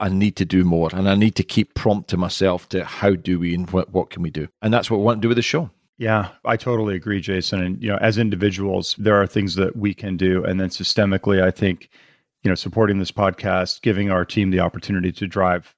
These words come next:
Speaker 2: this particular interview process. And for our listeners, you know, Jason and I and Brian and the other normal hosts weren't, weren't a part of it.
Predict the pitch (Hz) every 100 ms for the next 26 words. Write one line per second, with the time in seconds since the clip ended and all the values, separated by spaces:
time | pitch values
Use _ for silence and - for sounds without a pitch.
0 | _ 98 - 101 117 120 101 92 87 -
1 | _ 123 110 104 101 107 92 - 95 90
2 | - - - 101 90 98 95 92 98 87
3 | - 98 85 101 92 101 92 90 92 87
4 | 82 98 90 90 87 90 90 87 95 92
5 | 87 101 95 - 92 87 101 90 - 92
6 | 90 90